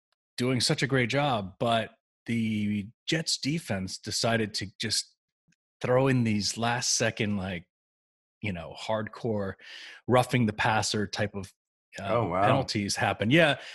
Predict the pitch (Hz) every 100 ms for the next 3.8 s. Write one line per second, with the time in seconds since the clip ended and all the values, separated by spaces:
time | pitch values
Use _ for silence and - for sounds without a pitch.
0 | - 180 185 180 165 175 143 165 269 -
1 | 127 156 185 196 107 101 139 175 156 151
2 | 175 131 107 101 - 110 147 143 131 127
3 | - 135 123 110 87 98 123